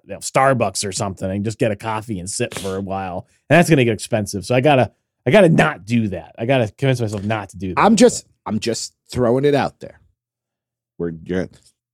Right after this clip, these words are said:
Speaker 2: you're gonna have a lot of time, but between G Q and myself, like, and I know that would also require spending money 'cause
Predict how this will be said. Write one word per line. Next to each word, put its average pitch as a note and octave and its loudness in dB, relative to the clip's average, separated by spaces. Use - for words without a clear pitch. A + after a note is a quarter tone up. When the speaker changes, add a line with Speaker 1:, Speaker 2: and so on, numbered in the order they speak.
Speaker 2:
you're F#2+ -4
gonna G2 -4
have A2 -2
a B2+ 0
lot C3+ 2
of E3+ -2
time, E3 0
but F#2+ -4
between G#2 -2
G A#2 -2
Q D3+ 4
and C#3 -6
myself, C#3+ -2
like, - -12
and F2 -10
I F2+ -6
know G2+ -2
that G2+ -2
would G#2 -4
also A2 -4
require F#2+ -6
spending F2 -8
money D#2+ -6
'cause - -14